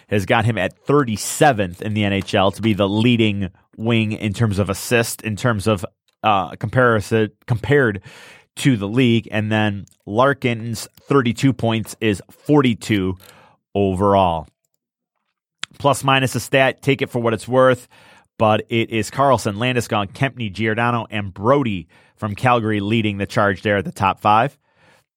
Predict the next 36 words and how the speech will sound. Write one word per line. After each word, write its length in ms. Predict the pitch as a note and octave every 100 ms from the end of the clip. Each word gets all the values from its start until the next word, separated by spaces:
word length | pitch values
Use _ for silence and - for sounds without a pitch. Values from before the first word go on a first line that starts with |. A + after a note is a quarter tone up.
| _
Leading 260 | A#2+ C#3 C#3+
the 80 | C#3
league 200 | D3+ D#3
in 80 |
penalty 260 | B2+ D3 F#3+
minutes, 260 | C#3 G#2 -
Brad 300 | - C3 B2+
Marchand. 640 | A#2+ A#2+ A#2 D3 D3+ E3 - _ A2+
Ooh, 540 | C3 B2 G#2+ F2+ F2 - _ _ _ _ _
who's 200 | D3+ F#3+
shocked? 460 | - C3 E2 - - _ _ _ -
Come 80 | B2+
on, 460 | B2+ C3 C3 C3
somebody's 240 | A2 C3+ B2+
gotta 100 | C3
be 80 |
shocked 300 | B2+ C#3 B2+
that 80 | -
Brad 200 | - B2+
Marchand 440 | A#2+ B2+ C#3 B2+ A#2+
leads 280 | C3+ C3+
the 100 | A2+
N 80 | B2+
H 140 | B2 C3+
L 120 | A#2+
in 40 |
penalty 260 | A2 B2+ B2
minutes, 280 | B2+ B2+ A#2+
right? 300 | C3+ D3+ - _ _ _ - - - - _ _ _ _
Yeah, 420 | - F#2 F#2 F#2 - - - - - -
that's 800 | A2+ A2 G#2 - - - - -
really 220 | F#2+ F2+
not 200 | F#2 E2+
true 140 | -
at 60 | G2
all, 320 | A#2+ B2+ B2